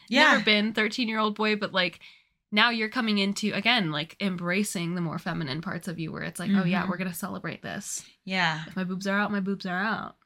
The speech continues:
Speaker 2: It's not that
Speaker 1: Well,
Speaker 2: big of a
Speaker 1: I think
Speaker 2: deal.
Speaker 1: that's it, is, like, that part of being, like, fluid with it for me is, like, some
Speaker 2: Mm-hmm.
Speaker 1: days, like, yeah,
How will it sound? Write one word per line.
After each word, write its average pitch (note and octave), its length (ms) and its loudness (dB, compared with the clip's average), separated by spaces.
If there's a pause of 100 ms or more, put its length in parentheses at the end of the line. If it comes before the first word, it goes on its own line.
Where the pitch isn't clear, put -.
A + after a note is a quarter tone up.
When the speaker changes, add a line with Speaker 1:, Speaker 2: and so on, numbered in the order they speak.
(120)
Speaker 2:
It's - 140 -20
not G#3 80 -8
that A3 80 0
Speaker 1:
Well, C#4 120 8
Speaker 2:
big - 80 6
of - 40 0
a A3+ 40 10
Speaker 1:
I C4+ 120 8
think E4+ 160 0
Speaker 2:
deal. - 0 -
Speaker 1:
that's E4 260 4
it, A#3+ 200 2
is, G3 200 -2
like, F#3+ 220 0
that - 340 0
part G2 300 2
of E2 340 0
being, E3 760 0
like, C#3+ 380 -6
fluid F#3 720 0
with D#3 200 -2
it D3 200 -2
for F3 160 -4
me D3+ 200 0
is, D#3 140 -4
like, C#3+ 180 -4
some A#3+ 220 6
Speaker 2:
Mm-hmm. B3 60 8
Speaker 1:
days, A#3+ 360 6
like, D3+ 200 0
yeah, E3 300 2